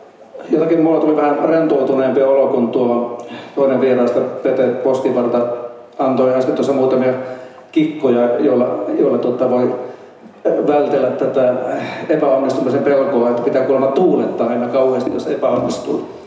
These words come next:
ja nauttia sitä täysin rinnoin. Tota, meillä on hienot vieraat tänään ja vuoden viimeinen klubi. Ensi keväänä jatketaan, tai tammikuussa jo jatketaan, eli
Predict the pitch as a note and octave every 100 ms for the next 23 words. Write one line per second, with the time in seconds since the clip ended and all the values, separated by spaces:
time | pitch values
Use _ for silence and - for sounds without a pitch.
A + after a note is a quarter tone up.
0 | - - - B2 B2 - - C#3 - -
1 | B2+ A#2+ C3 B2+ B2 C#3 C3+ B2+ A#2+ C#3+
2 | D3 C3+ B2 B2 B2 B2 - - - -
3 | - - - - - - - - - E3
4 | E3+ G3 F3+ E3 - - - - - -
5 | F3 F3 D3 - - - - D#3 D3 C3
6 | C3 C3 C3+ B2+ B2 B2 - - - -
7 | - - B2+ B2 G#2 - - - C3+ C3
8 | C3 C3+ B2 A#2+ A#2+ C#3 B2+ B2 B2 A#2
9 | - - - - - - - - - C#3+
10 | A#2+ - D3+ C#3 C3+ C3 C3 - D#3 C#3
11 | C#3 C3 B2+ B2 C3 C3 C3 B2 B2+ A#2+
12 | B2+ B2 B2+ B2 - - B2+ B2 A#2+